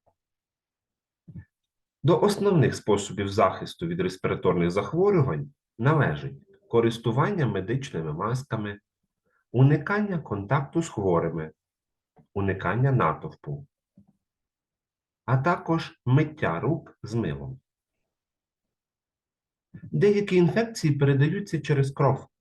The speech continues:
коли спільно користуватися медичними інструментами, а роб-, або роблять переливання неперевіреної крові.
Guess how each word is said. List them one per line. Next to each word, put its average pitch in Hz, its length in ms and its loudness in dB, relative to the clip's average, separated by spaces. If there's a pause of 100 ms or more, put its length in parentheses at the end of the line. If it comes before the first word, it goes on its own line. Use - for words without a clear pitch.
(580)
коли 123 260 6
спільно 165 500 -2
користуватися 113 760 -4
медичними 101 580 -4
інструментами, 117 880 -2 (260)
а 135 120 2
роб-, 170 340 0
або 135 240 4
роблять 170 380 0
переливання 117 760 -2
неперевіреної 101 880 -4
крові. 76 460 -4